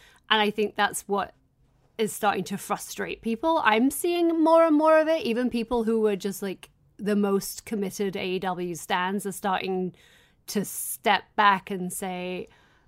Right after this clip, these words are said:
they're not ready to say that they're out or they're not ready to say it's not good,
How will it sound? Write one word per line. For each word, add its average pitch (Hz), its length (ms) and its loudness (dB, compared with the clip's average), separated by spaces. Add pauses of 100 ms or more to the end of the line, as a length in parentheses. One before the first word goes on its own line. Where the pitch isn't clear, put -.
(220)
they're 233 100 4
not 262 160 8
ready 269 220 2
to 277 120 -4
say 220 220 0
that 208 120 -2
they're 208 140 2
out 202 240 6
or 208 80 -2
they're 190 120 -4
not 190 160 -2
ready 196 200 -2
to 175 60 -8
say 190 560 -6 (340)
it's - 380 -10 (160)
not 196 240 -2 (140)
good, 214 360 0